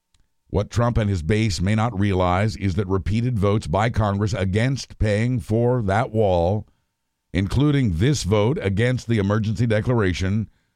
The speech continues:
will be used as evidence in court about Trump's emergency that isn't an emergency at all.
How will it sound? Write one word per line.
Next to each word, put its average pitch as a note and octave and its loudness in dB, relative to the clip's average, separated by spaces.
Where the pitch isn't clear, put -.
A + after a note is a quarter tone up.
will D3+ 2
be D3 0
used C3+ 0
as A2+ -2
evidence C#3+ 0
in C3+ -2
court A#2+ 0
about C3+ 0
Trump's C3 0
emergency A2+ 0
that A2+ -2
isn't A2+ 0
an G2+ -2
emergency G2 0
at F2 0
all. C2+ 0